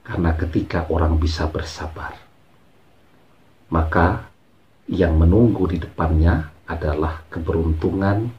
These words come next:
kebaikan, kebahagiaan. Insya Allah, dengan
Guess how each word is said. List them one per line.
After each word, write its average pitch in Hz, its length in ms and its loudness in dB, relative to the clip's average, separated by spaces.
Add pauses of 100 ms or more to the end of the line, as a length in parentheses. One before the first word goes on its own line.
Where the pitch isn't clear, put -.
(340)
kebaikan, 101 800 -2 (720)
kebahagiaan. 80 1040 -6 (960)
Insya 107 400 -2
Allah, 85 400 -10 (480)
dengan 90 240 -4